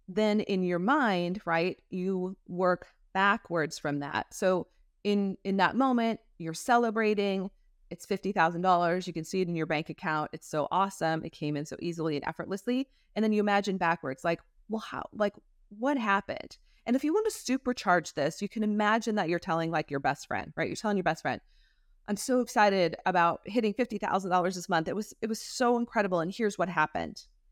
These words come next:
And that's, like, the sentence stem, right? "Here's what happened." And then you can, you know, tell, imagine yourself telling the story. So, you know, at the beginning of the month, I had this, you know, I had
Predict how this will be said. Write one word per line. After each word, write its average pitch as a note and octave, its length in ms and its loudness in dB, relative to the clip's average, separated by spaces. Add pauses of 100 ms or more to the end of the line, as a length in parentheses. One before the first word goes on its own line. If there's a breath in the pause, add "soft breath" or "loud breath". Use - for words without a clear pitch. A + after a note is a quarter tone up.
(180)
And G3+ 80 0
that's, G3 180 2
like, F#3+ 160 0
the F#3+ 80 -6
sentence E3+ 400 -4
stem, D3+ 340 -4
right? E3 240 2
"Here's B3+ 360 0
what F3+ 120 0
happened." - 640 -6 (560)
And G3+ 140 2
then G#3 140 2
you G#3+ 100 0
can, F#3+ 320 -2 (100)
you F#3+ 100 -4
know, E3 140 0
tell, G3+ 440 0
imagine G#3 500 2
yourself F3 380 0 (260)
telling G3 380 -2
the D#3+ 80 -6
story. B2+ 680 -4 (800)
So, G3 520 4 (320)
you F#3+ 100 -4
know, F3 140 0
at F3 100 0
the F#3+ 60 -4
beginning A3 420 2
of G3+ 60 0
the F#3+ 80 -2
month, F3 320 0
I F3 80 -4
had F3 200 -2
this, - 360 -6 (160)
you F3+ 80 -6
know, D#3 60 0
I D#3 40 0
had E3 160 -4